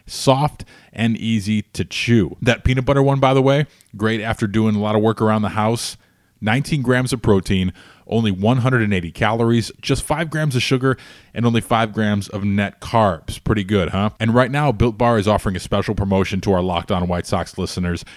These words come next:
You get a free cooler with purchase while supplies last. So just go to built bar dot com and use our promo code Locked On, and you'll get ten dollars off of your next order. Use promo code Locked On for ten dollars off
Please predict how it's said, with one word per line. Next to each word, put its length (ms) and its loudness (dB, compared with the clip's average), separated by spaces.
You 80 0
get 140 4
a 60 -2
free 380 -4
cooler 440 4
with 200 -2
purchase 460 0
while 220 0
supplies 580 -6
last. 400 -6
So 100 -2
just 160 -6
go 100 6
to 80 2
built 240 2
bar 160 4
dot 200 -2
com 320 0
and 100 -2
use 220 2
our 120 2
promo 360 0
code 240 2
Locked 420 -4
On, 260 -2
and 100 -6
you'll 120 0
get 200 -10
ten 160 0
dollars 300 0
off 160 2
of 120 -6
your 200 0
next 260 -8
order. 240 -4
Use 220 -6
promo 260 2
code 180 4
Locked 300 -4
On 180 0
for 120 -4
ten 200 -2
dollars 300 0
off 260 2